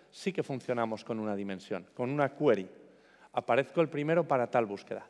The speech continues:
Y es verdad, busques desde donde busques. Pero cuando Google detecta una intención de búsqueda local, y eso lo hace muy bien, ya necesitamos una segunda dimensión. Tenemos que decir, aparezco el primero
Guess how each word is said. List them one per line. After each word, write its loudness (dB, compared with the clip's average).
Y 2
es -2
verdad, 4
busques -2
desde -2
donde -2
busques. -8
Pero 2
cuando 2
Google 4
detecta 0
una 2
intención -2
de 0
búsqueda 0
local, 2
y 2
eso -2
lo 4
hace -2
muy -2
bien, 0
ya 6
necesitamos -2
una -4
segunda 0
dimensión. -2
Tenemos -2
que 4
decir, 0
aparezco 4
el 4
primero 4